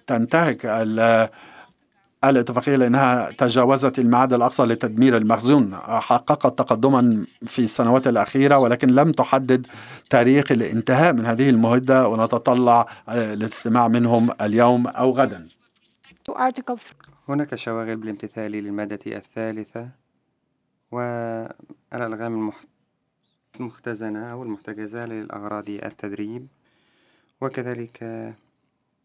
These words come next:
Speaker 3: المادة السابعة التي تشير إلى الإبلاغ، والمادة التاسعة التاسعة المتعلقة بتدابير التنفيذ وفقا لبرنامج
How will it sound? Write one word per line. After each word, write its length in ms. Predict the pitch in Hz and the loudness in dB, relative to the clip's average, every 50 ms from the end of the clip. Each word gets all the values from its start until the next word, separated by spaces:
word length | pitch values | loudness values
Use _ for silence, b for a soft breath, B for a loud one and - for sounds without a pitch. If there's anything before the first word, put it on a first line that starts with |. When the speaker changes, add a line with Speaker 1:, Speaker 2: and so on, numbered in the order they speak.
| _ _ _ _ _ _ _ _ _ _ _ _ - | _ _ _ _ _ _ _ _ _ _ _ _ -12
Speaker 3:
المادة 340 | 113 113 113 113 107 113 110 | -10 -8 -8 -8 -8 -8 -10
السابعة 880 | 104 - - - - 127 120 117 110 113 110 107 101 104 110 120 123 - | -12 -12 -18 -12 -8 -6 -6 -6 -6 -6 -8 -8 -8 -8 -8 -8 -8 -8
التي 240 | 107 110 104 - | -8 -10 -10 -12
تشير 380 | - - 104 - - 113 107 104 | -14 -14 -16 -12 -10 -10 -10 -10
إلى 500 | - - 110 107 107 107 104 104 104 - - | -10 -12 -10 -8 -8 -8 -8 -10 -10 -12 -12
الإبلاغ، 440 | 107 104 101 101 98 101 104 117 123 | -14 -14 -14 -12 -12 -10 -10 -8 -10
والمادة 480 | 123 117 110 110 107 113 107 110 107 | -10 -10 -10 -8 -8 -10 -10 -10 -12
التاسعة 600 | - - - 113 - - 110 110 113 123 - 110 | -12 -12 -12 -14 -10 -10 -10 -10 -10 -10 -10 -12
التاسعة 420 | 110 - - 120 113 - 113 107 104 | -12 -10 -12 -12 -10 -10 -12 -10 -10
المتعلقة 640 | 110 107 - 107 104 101 101 107 - - 107 104 | -10 -10 -10 -10 -10 -10 -12 -12 -12 -10 -10 -10
بتدابير 1160 | 98 101 107 107 101 - 110 98 101 101 - 104 101 104 101 101 98 98 101 101 98 98 101 - _ _ _ _ _ _ _ _ _ _ _ _ - | -8 -8 -8 -10 -8 -10 -10 -10 -10 -10 -10 -8 -8 -8 -8 -10 -10 -12 -12 -10 -10 -12 -14 -18 _ _ _ _ _ _ _ _ _ _ _ _ -18
التنفيذ 640 | - - _ - 104 104 98 - - 120 113 101 101 | -18 -18 _ -12 -12 -12 -12 -10 -10 -8 -8 -8 -8
وفقا 340 | 104 110 127 - _ - 117 | -10 -12 -12 -14 _ -10 -10
لبرنامج 1200 | 110 101 101 101 104 101 101 101 98 98 98 95 95 98 101 98 98 107 117 117 110 104 101 101 | -8 -8 -8 -8 -6 -6 -6 -6 -8 -8 -10 -10 -10 -10 -10 -10 -8 -10 -8 -8 -8 -8 -10 -10